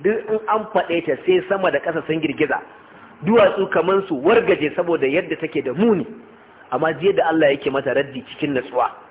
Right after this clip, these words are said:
To wannan shine manhajin ilimi game da raddi. Da suka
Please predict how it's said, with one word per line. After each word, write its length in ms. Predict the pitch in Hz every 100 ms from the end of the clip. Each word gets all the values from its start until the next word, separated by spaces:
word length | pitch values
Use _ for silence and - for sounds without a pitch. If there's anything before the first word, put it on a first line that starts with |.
| - - - - - - -
To 80 | 147
wannan 200 | 185 175
shine 220 | 180 160
manhajin 440 | 135 170 165 143 151
ilimi 240 | 143 127
game 160 | 131 117
da 100 | 113
raddi. 200 | 104 - - -
Da 80 | 139
suka 180 | 196